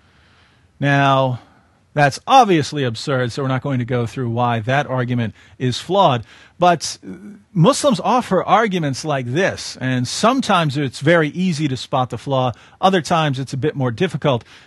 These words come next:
It, the, the, the arguments are, are especially difficult to evaluate if we, if we don't know the basic facts. Now, let me give a, a, a more serious example of an argument for Islam.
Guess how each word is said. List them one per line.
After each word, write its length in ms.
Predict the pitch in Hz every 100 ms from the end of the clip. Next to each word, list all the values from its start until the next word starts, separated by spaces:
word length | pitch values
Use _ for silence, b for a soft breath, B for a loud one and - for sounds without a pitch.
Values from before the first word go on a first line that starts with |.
| -
It, 260 | 127 92
the, 320 | 131 143 135 -
the, 360 | 151 139 123 104
the 100 | 143
arguments 380 | 175 165 147 -
are, 300 | 139 127 117 -
are 160 | 120 120
especially 640 | 120 - 202 214 185 147
difficult 380 | 143 123 139 127
to 120 | 135
evaluate 580 | 123 135 139 135 131 131
if 220 | 147 -
we, 260 | 143 135 117 b b
if 160 | 147 151
we 80 |
don't 160 | 143 139
know 140 | 131
the 80 | 120
basic 340 | 120 120 123 -
facts. 420 | 170 147 113 - b b b b b
Now, 320 | 147 147 143
let 160 | 147 190
me 80 | 214
give 160 | 196
a, 240 | 170 147 -
a, 300 | 147 139 127 147
a 60 |
more 180 | 156 139
serious 420 | - 196 147 123
example 480 | 139 147 139 131 117
of 420 | 107 127 117 107 135
an 100 | 135
argument 460 | 147 139 131 117
for 280 | - 123 117
Islam. 500 | 107 143 151 127